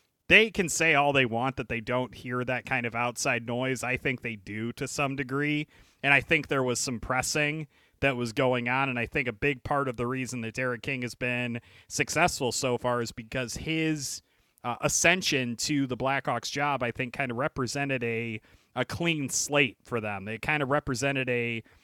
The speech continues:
uh, fresh start, a new book, whatever analogy you wanna use. I think that that's ultimately what it boiled down to. And these guys have definitely been playing that way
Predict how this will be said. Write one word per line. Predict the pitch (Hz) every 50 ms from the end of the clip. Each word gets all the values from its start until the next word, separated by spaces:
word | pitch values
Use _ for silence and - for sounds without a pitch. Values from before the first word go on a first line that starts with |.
| _ _ -
uh, | 120 113 107
fresh | - 156 156 151 -
start, | - - - 147 143 143 143 139 127
a | 117
new | 113 127 139 139
book, | 120 110 127 135 135 - -
whatever | 127 135 147 147 151 139 131 113 - -
analogy | 135 127 127 139 143 147 147 139 117 127 123
you | 120 123 123
wanna | 123 123 120 117
use. | 110 107 135 143 139 127 117 107 131
I | 123 120
think | - - 147 135 135 131 - - -
that | 127 123 120 117 113 - - - - _ - - - - _ _ -
that's | 143 147 139 - 147
ultimately | 143 147 143 - 143 139 135 131 - 131 131 123
what | 117 107 107 113 127 135 139 131 -
it | - 127 110
boiled | - 135 139 131 127 117 110
down | - 139 151 175 214 202
to. | - - 127 120
And | 117 113
these | 131 156 151
guys | - 160 151 151 135 120
have | 120 101
definitely | 101 135 185 196 - 147 135 123 117 123 120
been | 110 107 131 131 131 127 123 123 123 120 120 _ - - - _ _ _ _ -
playing | - 143 156 220 - 196 139 127 113
that | 113 110 101 104 - -
way | 110 104 104 101 101